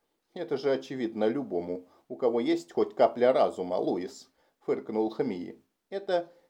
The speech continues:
перечень потенциальных врагов, разумных или почти разумных существ, которые могут однажды угрожать миру кольцу. Пьерины, Кзины, марсиане,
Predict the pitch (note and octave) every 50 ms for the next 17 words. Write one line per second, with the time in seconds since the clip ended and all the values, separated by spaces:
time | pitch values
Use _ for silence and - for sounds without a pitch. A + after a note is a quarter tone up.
0 | _ _ - F3+ E3+ E3+ E3+ E3+ - E3+ E3 D#3+ - E3+ E3 E3 D#3 D#3 D#3 -
1 | D#3+ D#3 C#3 B2+ B2 B2 A2+ - B2 B2+ C#3 C#3 C3+ C3 - - - - - D#3
2 | F3 F3 D3+ - E3+ F3+ D3+ A2 G2+ F#2+ - - - - - E3 D#3 D3+ D3 -
3 | D3 D3 - - - - C#3+ C3 C3 A#2+ - C#3 B2 A#2 A#2 A#2 A#2 - - F3
4 | E3+ E3+ - - F#2+ - - - _ _ _ _ _ _ _ _ _ - B2 A#2
5 | C#3 C3+ B2+ B2 B2 C#3 F3 E3+ C3+ C3+ C3+ C3+ B2+ A#2+ - C3 C3 B2 A#2+ A#2
6 | - - D3 - - F3+ - E3 E3+ D#3+ C#3+ A#2+ A2 F#2 D#2+ - - - A2+ G#2+
7 | G#2+ G#2 G#2 G#2+ - - B2 B2+ B2+ B2+ - - - F2 E2+ E2+ - _ _ _
8 | _ _ _ _ _ - G#3 G#3+ G#3+ - C3 C3+ D3 C#3+ C#3+ C#3 C3+ C3+ A#2+ G#2
9 | G2 G2+ A#2 B2+ C3+ C3 C3 A#2+ A2 A#2 C#3+ E3 - - A#2+ A2 G#2+ A2+ A#2 A2+
10 | A2 G2+ G2